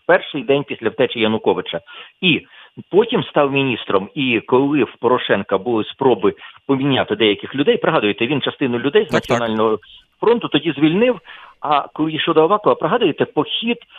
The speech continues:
Speaker 1: В В Шників, тоді ще була не Нацгвардія, а внутрішні війська, похід їх, е, до адміністрації президента. Тоді всі відверто говорили:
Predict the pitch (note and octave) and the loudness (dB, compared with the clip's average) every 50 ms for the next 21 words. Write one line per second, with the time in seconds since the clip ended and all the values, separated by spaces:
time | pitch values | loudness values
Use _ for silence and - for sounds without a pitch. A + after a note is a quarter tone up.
0 | - _ - B2+ A2 D3 F3 D3+ D#3 A#2+ - - A2 G2 - G#2+ - - C#3 D#3+ | -20 _ -12 -4 0 2 2 4 4 2 0 0 -4 -4 -4 -4 -2 -2 -4 -2
1 | D3+ - - - C#3 C3+ C3+ C3 C3 A#2+ B2 C3 G#3 A#3+ G#3+ D3+ A#2+ A2 - A#2 | -2 -2 0 2 2 2 2 2 0 0 0 0 0 0 0 0 0 0 2 0
2 | A#2 B2+ D3+ C#3+ - - - - C3 B2+ C#3+ C#3+ - - - - F2+ - - - | 0 0 0 -2 -2 -2 -4 -4 -4 -2 -2 -4 -6 -4 -2 -2 -2 -2 -2 -8
3 | - - _ _ - D3 C#3 - - A#3+ A#3+ F#3 D#3 C3 B2+ B2 - - - C3 | -20 -20 _ _ 0 0 0 0 -4 -6 -6 -6 -4 -2 -2 -2 -2 0 2 2
4 | A#2+ A#2+ A#2 A2+ A2 A2+ A2 G#2+ G#2 G#2 G#2 - - D3 E3 F3+ - C#3 A#2 B2+ | 4 6 6 6 6 6 4 4 2 0 -2 -2 0 2 2 2 2 0 -2 -2
5 | C#3 C3 - D3 C#3+ C#3 - D3+ C3 - B2+ C3 C3+ D3 C3 A#2 G2+ F#2+ G#2 G2 | -6 -4 -2 0 0 0 0 -2 -4 -2 -2 -2 -2 0 0 0 0 0 -2 -2
6 | - A#2+ D3 E3+ D3+ - A3 G#3+ G3+ D3+ C#3+ D#3+ D#3+ - F3+ D3 E3+ F3 F#3 F#3+ | -2 -2 -4 -4 -6 -6 -6 -6 -2 2 2 0 2 0 -2 -2 0 2 2 2
7 | F#3+ E3+ A2+ F#2+ F2+ | 2 2 2 2 0